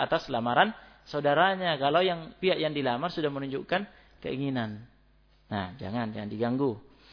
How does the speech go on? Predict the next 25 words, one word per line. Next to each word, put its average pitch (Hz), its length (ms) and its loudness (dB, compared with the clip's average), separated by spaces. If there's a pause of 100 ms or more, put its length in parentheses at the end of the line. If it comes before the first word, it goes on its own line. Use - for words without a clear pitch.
(560)
Faqala 226 400 12
Rasulullah 190 760 10
sallallahu 151 320 4
alaihi 139 140 2
wasallam. 147 240 6 (1500)
Maka 135 240 4
Rasulullah 156 580 4 (300)
sallallahu 123 400 -2
alaihi - 80 -6
wasallam, 139 300 2 (2000)
eh, 117 160 0
na'am, 123 240 2
ber-, - 320 -6
ber-, 120 240 -2
ber-, 117 160 -4
bersabda. 113 400 -2
Apa 254 240 12
dalilnya 262 320 8
bahwa, 214 480 8 (240)
eh, - 240 -2
Fatimah 208 400 6
belum 185 240 2
menunjukkan 175 320 0
kecondongan? 160 360 -4
Buktinya, 220 360 2